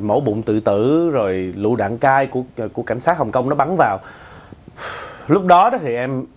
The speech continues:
em rất là cảm nhận được cái khổ đau của người Việt tị nạn. Nhưng mà chị khi biết không, qua bên Phi Luật Tân nó cũng bấy nhiêu lời đó, cũng là cái sự mà cần giúp đỡ của chúng ta. Và sau khi mà giúp được ba ngàn người đi, đi qua bên Thái Lan,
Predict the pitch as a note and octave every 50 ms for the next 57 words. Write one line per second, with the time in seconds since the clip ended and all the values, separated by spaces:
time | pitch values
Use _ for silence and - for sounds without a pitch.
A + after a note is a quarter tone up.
0 | _ _ - C3 C3 C3+ D3 B3 B3+ B3+ F3 D3+ C3 A#2 G#2+ G2 - - F#2+ F#2
1 | C#3+ E3 C3+ G#2+ G#2+ A2 G2+ - D3 - - - A2+ C#3 C3 A#2+ A2 B2+ C3+ A#2+
2 | G#2 F#2 G2+ F2+ - G#2+ G2 F#2 F2 F2 G2+ G#2 - - - - - - - -
3 | - - - - - E3+ E3 D3+ - E3 - - G3 F3 A3 G#3+ G3 F3 E3+ E3+
4 | D#3+ - - _ - - _ - - - - - - D3 D#3+ E3+ E3 F#3 F3 -
5 | - F3 C#3+ A2 G2 - C#3+ C#3+ C#3+ D3 D3+ C3+ - E3 F3+ - - B2+ A#2 C3+
6 | C#3+ D3 D#3 F#3 G#3+ G3 D#3+ C3+ A#2+ A2 G2 F#2 E2+ F2+ F#2+ B2 D#3 - - -
7 | - - - - - - A2 B2+ E3+ E3+ C3 - - D3+ C#3+ - G#2+ F#2+ G#2 A2
8 | G#2 - - - G2+ G2 F#2+ F2 - - - C#3 D3 C#3 A#2 F#2+ F2+ A2 C3 B2+
9 | - C#3+ D#3 - C3 B2 B2 A#2+ - - - - - - - - - - - -
10 | C#3 C3+ C3 - F3+ F3+ G3 - F#3 F3 E3 C3+ B2 F#3+ F#3+ - C#3+ - - D#3
11 | D#3 D#3 D#3 C#3+ B2+ A#2 A#2 G#2+ G#2+ G#2+ B2 C#3+ C#3+ C#3+ C#3 C3+ C#3+ C#3 C#3 D3+
12 | D3 D3+ D3 C#3+ D#3+ E3 E3+ D#3+ D3+ D3 C#3+ C#3 C3+